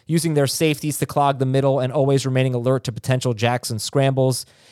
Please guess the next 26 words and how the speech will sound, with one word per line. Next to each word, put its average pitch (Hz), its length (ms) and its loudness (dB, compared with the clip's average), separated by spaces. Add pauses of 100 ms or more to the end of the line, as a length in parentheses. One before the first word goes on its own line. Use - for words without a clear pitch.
(120)
They 180 180 2
dared 170 320 2
Jackson 151 400 0
to 135 80 2
beat 143 180 0
them 139 160 0
outside 139 360 2
the 131 80 0
numbers, 185 420 2
and 139 100 -2
though 139 140 2
he 131 100 2
was 131 160 2
successful 135 540 -2
connecting 131 360 -2
with 123 140 -2
wide 123 200 2
receiver 123 280 -4
Demarcus 120 400 -4
Robinson, 143 600 0 (240)
the - 100 -2
offense 151 400 2
never 131 260 0
flowed 120 480 0
for 113 140 -4
long." 98 440 -4